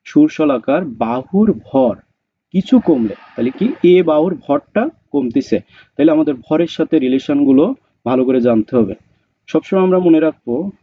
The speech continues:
যে ভর, ভর যদি কমে,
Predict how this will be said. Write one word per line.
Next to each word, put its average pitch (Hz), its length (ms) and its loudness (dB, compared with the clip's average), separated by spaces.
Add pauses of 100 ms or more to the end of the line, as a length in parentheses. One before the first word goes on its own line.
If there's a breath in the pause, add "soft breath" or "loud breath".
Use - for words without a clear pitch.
(100)
যে 117 180 -2
ভর, 120 560 0 (4000)
ভর 156 260 0 (100)
যদি 131 220 -4 (100)
কমে, 139 300 0